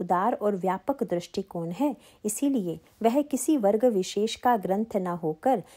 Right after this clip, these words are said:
सारी मानव जाति के लिए उपयोगी है।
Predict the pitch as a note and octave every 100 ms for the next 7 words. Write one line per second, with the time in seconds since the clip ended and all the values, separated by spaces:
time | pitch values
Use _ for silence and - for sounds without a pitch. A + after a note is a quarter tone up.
0 | _ - A#3 B3 D#4+ D4+ A3+ A#3+ B3+ A3+
1 | A3+ A3+ A3+ A#3 A3+ G#3+ C4+ D#4 G3+ F3
2 | F3 E3+ F3 - E3 -